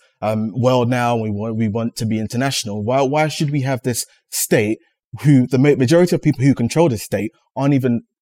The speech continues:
s-, elected? They're, s-, they're selected. So why,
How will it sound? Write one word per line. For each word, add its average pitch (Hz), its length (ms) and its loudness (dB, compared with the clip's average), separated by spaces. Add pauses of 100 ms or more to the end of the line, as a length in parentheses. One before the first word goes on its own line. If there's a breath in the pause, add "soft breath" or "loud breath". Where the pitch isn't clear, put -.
s-, - 360 -10
elected? 139 440 -2 (100)
They're, - 80 0
s-, - 160 -6
they're 135 120 -2
selected. 139 500 -2
So 127 160 0
why, 147 400 4